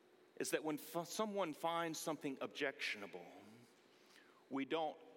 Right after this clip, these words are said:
press them into embracing our particular position. We don't force them to practice the way we do. That we'll even accommodate them when in their presence,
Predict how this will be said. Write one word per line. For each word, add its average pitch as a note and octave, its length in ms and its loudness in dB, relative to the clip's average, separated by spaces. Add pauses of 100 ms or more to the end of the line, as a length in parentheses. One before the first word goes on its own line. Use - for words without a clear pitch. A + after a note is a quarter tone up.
press - 560 2
them F#2+ 480 -2 (1300)
into C#3 320 0
embracing C3 840 2
our C3+ 220 4
particular C3 880 0 (240)
position. C3 640 0 (100)
We C#3+ 120 6
don't F3 200 6 (180)
force - 500 6
them F3+ 220 4
to D#3 100 -6
practice - 680 2 (260)
the E3 80 6
way D#3+ 300 4
we E3+ 280 -2
do. G2 340 -2 (480)
That G3 160 8
we'll G3 240 8
even A3+ 320 4
accommodate E3+ 840 6
them D3 200 4
when D#3+ 180 4
in G#3+ 260 4
their G3+ 140 6
presence, F#3+ 840 2